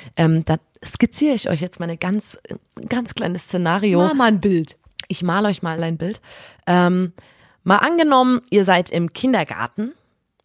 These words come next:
Speaker 2: Wir haben Hörer in dem Alter, das wissen wir.
Speaker 1: Hm.
Speaker 2: Hörer und Hörerinnen.
Speaker 1: Ähm, ihr seid im Kindergarten und es ist wie immer so, draußen gibt's so eine kleine Holzhütte und da ist so das Spielzeug drin und da gibt's so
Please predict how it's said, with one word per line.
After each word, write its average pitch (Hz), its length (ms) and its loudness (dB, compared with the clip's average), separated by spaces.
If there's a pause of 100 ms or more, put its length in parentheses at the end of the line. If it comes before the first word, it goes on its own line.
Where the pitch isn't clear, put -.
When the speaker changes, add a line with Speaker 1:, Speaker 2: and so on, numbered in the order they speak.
Speaker 2:
Wir 196 160 -4
haben 208 320 2
Hörer 220 300 2
in 190 80 -4
dem 185 160 -2
Alter, 175 280 -4
das 185 180 -8
wissen 175 280 -8
wir. 175 280 -8
Speaker 1:
Hm. 156 280 -4
Speaker 2:
Hörer 180 160 -6
und 170 140 -6
Hörerinnen. 180 580 -6 (220)
Speaker 1:
Ähm, 175 480 2 (320)
ihr 185 120 -2
seid 180 220 2
im 220 100 -2
Kindergarten 220 760 0 (320)
und 196 340 0 (260)
es 208 180 0
ist 247 160 -4
wie 226 120 2
immer 240 220 4
so, 196 160 0
draußen 202 400 2
gibt's 190 240 -4
so 180 80 -2
eine 170 120 -2
kleine 156 300 -2
Holzhütte 220 640 -2
und 170 120 -2
da 160 60 2
ist 165 140 -4
so 175 60 -6
das 160 200 -8
Spielzeug 180 560 -4
drin 170 260 -2
und 160 200 -4
da 156 80 -4
gibt's - 340 -10
so 156 280 0